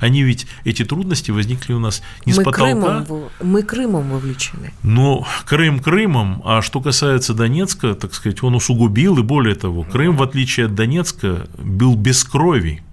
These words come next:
Speaker 1: а Донецк с кровью, еще с какой. Поэтому мы несем свои, э, понимаете, мы платим свою цену. При этом,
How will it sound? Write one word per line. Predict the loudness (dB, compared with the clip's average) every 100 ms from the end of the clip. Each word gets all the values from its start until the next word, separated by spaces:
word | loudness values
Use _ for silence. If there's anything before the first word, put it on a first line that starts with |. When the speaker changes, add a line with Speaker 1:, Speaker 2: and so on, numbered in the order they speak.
| -20 -20 -8 -2
Speaker 1:
а |
Донецк | 2 2 2 0
с | 2 0
кровью, | 0 2 4 4 2
еще | 0 -2 -2
с | -2
какой. | -4 -2 0 0 0 -6 -18 -20 -20 -20 -20 -20 -6 0
Поэтому | 2 2 -2 -2 -4 -6 -16 -10 -2
мы | 2 2
несем | 2 0 0 -2 -2 -8 -18 -20 -18 -18 -14
свои, | -6 -2 2 2 2 0 -4 -10 -14
э, | -14 -14 -10
понимаете, | -4 -2 0 0 -2 -4 -4 -8 -16 -18 -18 -16 -6
мы | 0 2
платим | 4 2 2 -2
свою | -4 -4 -4
цену. | -4 -4 -4 -6 -10 -14 -18 -18 -20 -18 -2
При | 2 2
этом, | 0 -2 -4